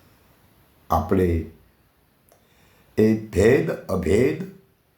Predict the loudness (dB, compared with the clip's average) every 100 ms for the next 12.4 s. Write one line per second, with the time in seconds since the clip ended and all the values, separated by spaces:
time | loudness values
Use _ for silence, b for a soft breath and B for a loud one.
0 | _ _ -4 2 2 0 -4 -8 -8 -2
1 | 2 2 0 -8 -20 _ _ _ _ _
2 | _ _ _ _ _ _ _ _ _ _
3 | _ _ 0 2 2 0 -4 -6 -8 -10
4 | -10 -14 -20 _ _ _ _ _ _ _
5 | _ _ _ _ _ -20 b b b b
6 | b b b b _ -4 2 4 6 4
7 | 2 -2 -4 -4 -2 0 0 -2 -8 -8
8 | -2 0 0 -2 -4 -8 -8 -6 -6 -8
9 | -18 -20 -20 -20 -20 _ _ _ _ _
10 | _ _ _ _ _ _ _ _ b b
11 | b b b b b b _ 0 2 4
12 | 2 2 -6 -8